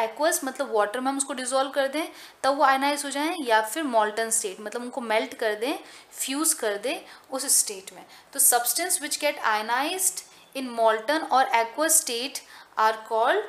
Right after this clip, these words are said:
electrolytes। For example अगर मैं कोट करती हूँ तो एन ए सी एल, ठीक है, ये सॉल्ट है, जब हम इनको वाटर में ऐड करते हैं, डिसॉल्व करते हैं, तो ये किस में कन्वर्ट हो जाता है? एन ए प्लस में, एन सी एल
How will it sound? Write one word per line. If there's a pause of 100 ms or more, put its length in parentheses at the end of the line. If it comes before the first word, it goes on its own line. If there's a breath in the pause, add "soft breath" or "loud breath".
(260 loud breath)
electrolytes। (300 loud breath)
For
example
अगर
मैं (100)
कोट
करती
हूँ
तो (100)
एन
ए
सी
एल, (640 loud breath)
ठीक
है,
ये
सॉल्ट
है, (260 loud breath)
जब
हम
इनको
वाटर
में
ऐड
करते
हैं,
डिसॉल्व
करते
हैं, (340 loud breath)
तो
ये
किस
में
कन्वर्ट
हो
जाता
है?
एन
ए (100)
प्लस
में, (960 loud breath)
एन
सी
एल